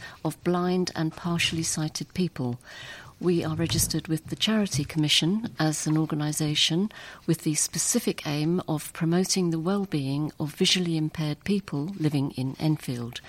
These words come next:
We hold a drop-in morning on the third Thursday of each month from ten A M to one P M at Park Avenue Resource Centre,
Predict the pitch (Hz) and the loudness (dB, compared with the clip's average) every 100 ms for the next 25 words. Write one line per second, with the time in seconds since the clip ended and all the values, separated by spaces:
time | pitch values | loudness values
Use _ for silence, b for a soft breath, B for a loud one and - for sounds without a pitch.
0 | B B B B B - 160 160 151 151 | B B B B B 2 4 4 2 -2
1 | - 151 208 - 214 196 196 202 233 233 | -4 0 0 2 4 6 6 4 2 0
2 | - 143 143 151 - - 226 220 - 156 | 0 -2 -2 -2 -2 0 0 -2 -4 -2
3 | 151 151 139 139 - 143 - - 143 190 | -2 -2 -4 -4 -4 -4 -2 -2 0 0
4 | - - B B B - 165 156 156 - | 0 -8 B B B -2 0 2 2 2
5 | 226 190 160 151 160 - - 151 156 151 | 4 4 2 2 2 2 0 0 0 0
6 | 156 - 143 151 196 226 B B B - | 0 -2 0 2 0 -2 B B B -8
7 | 156 - - 226 - 175 151 147 143 143 | -8 -4 -2 0 0 0 0 0 0 -2
8 | - 226 220 - 143 143 147 160 | 0 0 0 0 0 0 -2 -4